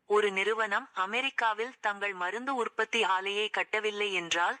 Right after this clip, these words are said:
வரி விதிக்க திட்டமிட்டு இருக்கிறோம். மருந்து நிறுவனம் கட்டுமானங்களை தொடங்கினால் இந்த மருந்து பொருட்களுக்கு எந்த வரியும் இருக்காது." இவ்வாறு அந்த பதிவில் அதிபர் ட்ரம்ப் கூறியுள்ளார்.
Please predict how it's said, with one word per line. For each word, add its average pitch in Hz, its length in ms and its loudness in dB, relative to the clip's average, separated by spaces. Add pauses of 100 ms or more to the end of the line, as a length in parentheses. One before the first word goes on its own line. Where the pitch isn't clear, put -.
வரி 202 320 0
விதிக்க 233 460 -2
திட்டமிட்டு 220 560 0
இருக்கிறோம். 196 640 0 (640)
மருந்து 294 480 0
நிறுவனம் 233 640 0
கட்டுமானங்களை 220 800 0
தொடங்கினால் 185 680 0 (120)
இந்த 208 280 -2
மருந்து 220 440 -2
பொருட்களுக்கு 214 680 0
எந்த 214 380 -2
வரியும் 214 400 -2
இருக்காது." 190 720 -4 (300)
இவ்வாறு 220 520 0
அந்த 226 260 0
பதிவில் 220 560 -2
அதிபர் 208 560 -2
ட்ரம்ப் 220 220 -2 (100)
கூறியுள்ளார். 190 600 0